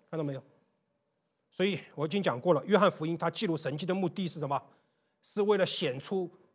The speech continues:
上帝他自己的荣耀来。所以他不是为了神迹的本身，他也不是为了人的好处啊。今天很多时候，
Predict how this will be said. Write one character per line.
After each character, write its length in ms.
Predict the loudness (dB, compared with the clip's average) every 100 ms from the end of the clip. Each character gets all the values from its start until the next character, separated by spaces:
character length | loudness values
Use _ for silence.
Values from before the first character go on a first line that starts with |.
| _
上 340 | 4 6 6
帝 140 | -4 -4
他 160 | -4
自 180 | -4 -8
己 120 | -6
的 80 | -6
荣 200 | -6 0
耀 140 | 0
来。 160 | 0 -4 -16 -2
所 140 | 2
以 20 |
他 120 | 8 8
不 180 | 8
是 100 | 2
为 140 | 4 4
了 80 | 4
神 240 | 2 -2
迹 80 | 0
的 80 | 0
本 240 | 0 -2
身， 260 | -2 -2 -4 -20 _ _ 4
他 100 | 8
也 100 | 8
不 160 | 6 4
是 140 | 6
为 140 | 8
了 100 | 8
人 180 | 8 8
的 60 | 6
好 240 | 6 2
处 160 | 0 -2
啊。 140 | -2
今 140 | 0 2
天 100 | 2
很 120 | 4
多 100 | 0
时 80 |
候， 100 | 2